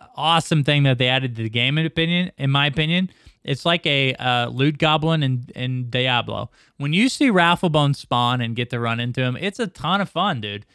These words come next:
It's a, it, it's awesome to kinda chase him down, kill him, see what awesome piece of armor you're gonna get. The drop pool for, uh, for Raffle Bones is really good, so it just makes it worth farming. And, and it's kind of a, you know, I've been doing a lot on stream recently.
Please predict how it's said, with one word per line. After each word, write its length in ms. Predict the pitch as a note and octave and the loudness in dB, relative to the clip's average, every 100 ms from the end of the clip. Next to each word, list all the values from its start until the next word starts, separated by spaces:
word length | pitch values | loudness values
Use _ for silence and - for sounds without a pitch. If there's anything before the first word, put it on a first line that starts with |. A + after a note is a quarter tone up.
| _ - | _ -10
It's 200 | C3+ E3 | -6 -4
a, 60 | A#2 | -4
it, 260 | D3 D#3+ | -2 -2
it's 180 | D3+ C#3+ | -2 -2
awesome 440 | C#3+ E3 - F3+ C#3+ | 2 2 2 2 4
to 160 | B2+ | 2
kinda 300 | A#2 - C#3 | 2 0 0
chase 300 | B2 D3+ D3 | 2 0 0
him 80 | C#3+ | 0
down, 300 | C3 C#3+ D3 | 0 2 0
kill 260 | - C#3 D3 | 0 0 2
him, 120 | D3 | 0
see 180 | - C#3+ | 0 2
what 240 | C#3+ B2 | 2 0
awesome 420 | A#2 C3+ - C3 | 0 0 -2 -4
piece 220 | A#2+ C3 B2+ | -4 -6 -4
of 120 | A2+ | -4
armor 260 | B2+ D3 | -2 0
you're 160 | D3 D3+ | -2 -2
gonna 140 | D3+ | -2
get. 220 | D3 D3+ B2+ | -2 -2 -2
The 80 | |
drop 380 | A#2 A#2+ C3+ - | -2 2 2 2
pool 320 | D#3+ D#3 D#3+ | 2 4 4
for, 400 | D#3 D3+ D3 D3 - - - _ - | 2 0 2 0 -4 -16 -20 _ -10
uh, 680 | A#2 B2+ B2+ C3 C3 C3 C3 - E3 - | -4 -2 0 0 0 -2 -6 -10 -16 -6
for 320 | C#3+ C#3 C#3 | -2 0 -2
Raffle 380 | C3 C3 D3+ D3+ | 0 0 2 2
Bones 260 | D3 D3+ | 0 0
is 140 | B2+ A#2 | -2 2
really 320 | C3+ D3+ C#3 | 4 4 4
good, 340 | C#3+ C#3+ C#3+ | 4 2 2
so 120 | - | 0
it 60 | A#2+ | 0
just 240 | A2+ A#2+ | 0 -2
makes 280 | B2+ B2+ - | 0 0 -2
it 60 | A2+ | -2
worth 200 | B2+ - | 0 0
farming. 560 | A#2 B2+ D#3 E3 F3 - _ _ - | 0 0 2 2 0 -4 _ _ -6
And, 200 | F#3 G3+ | -2 -2
and 220 | F3+ G3 | 0 0
it's 180 | F#3 - | 0 0
kind 200 | G3+ G#3+ | 2 2
of 120 | F3 | 4
a, 240 | F3 E3+ | 4 4
you 120 | D#3+ F3 | 2 2
know, 60 | |
I've 120 | F3 | 2
been 120 | A#3+ G3 | 2 4
doing 200 | G3 F#3 | 4 4
a 100 | F3 | 4
lot 220 | F3+ F3 | 4 4
on 120 | D#3 | 2
stream 360 | - F3+ A3+ D#3+ | 0 0 2 4
recently. 540 | C3 - C3+ C#3 | 2 2 0 0